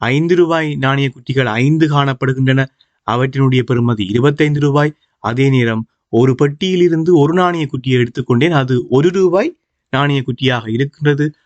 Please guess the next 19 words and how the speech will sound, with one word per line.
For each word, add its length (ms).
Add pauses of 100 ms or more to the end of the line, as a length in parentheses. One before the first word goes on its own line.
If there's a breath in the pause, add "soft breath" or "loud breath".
(140 soft breath)
ஆகவே 360
அதனுடைய 480
பெறுமதி 440
ஒரு 240
ரூபாய். 380 (480)
இவை 200
அனைத்தையும் 680
கூட்டுகின்ற 600
போது 360 (840)
எனக்கு 380 (260)
எண்பத்தாறு 760 (300)
விடையாக 480
கிடைக்கும். 460 (300 soft breath)
ஆகவே 320 (340)
தரப்பட்ட 420
தரவிலிருந்து 1000 (220)
குறித்த 400 (480)
அறிவுறுத்தலை 840
பின்பற்றியதாக 920